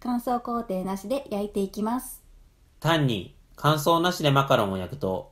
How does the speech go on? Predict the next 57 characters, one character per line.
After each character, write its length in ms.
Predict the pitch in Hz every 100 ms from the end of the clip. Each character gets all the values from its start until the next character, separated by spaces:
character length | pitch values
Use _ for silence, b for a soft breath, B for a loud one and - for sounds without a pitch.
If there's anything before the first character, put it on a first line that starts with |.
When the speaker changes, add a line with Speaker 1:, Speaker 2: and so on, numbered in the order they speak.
| _ -
Speaker 2:
ひ 140 | 135
び 100 | 143
割 140 | 170
れ 100 | 156
て 20 | 120
し 120 | 120
ま 120 | 110
う 40 | 98
の 100 | 92
で、 360 | 92 90 - _ _ -
百 220 | 139 139
五 120 | 156
十 220 | 185 170
度 120 | 123
で 360 | 104 95 - -
四 220 | 117 131 147
分 200 | 185 151
間 160 | 113
焼 120 | 107 107
い 40 |
た 80 | 110
時 80 | -
点 200 | 98 92
で、 320 | 90 - - - -
オ 160 | 139 147
ー 40 |
ブ 60 | 131
ン 80 | 101
を 240 | 95 85 -
一、 200 | 98 127
二 140 | 131
秒 180 | 165 202
間 320 | 120 95 -
開 100 | - -
け 80 |
ま 160 | 113 113
す。 340 | - - - - _ _
Speaker 1:
そ 140 | - 214
し 40 |
て 220 | - 202 208
引 100 | 226
き 120 | 247
続 320 | 269 262 277
き 300 | 269 262 -
百 280 | - 226 254
五 140 | 247 247
十 180 | 294
度 100 | 233
で 140 | 185 175
九 260 | - 240
分 220 | 240 254 247
間 220 | 240 240
ほ 120 | 240
ど 80 | 226
焼 200 | 220 233
け 40 |
ば、 220 | 180 165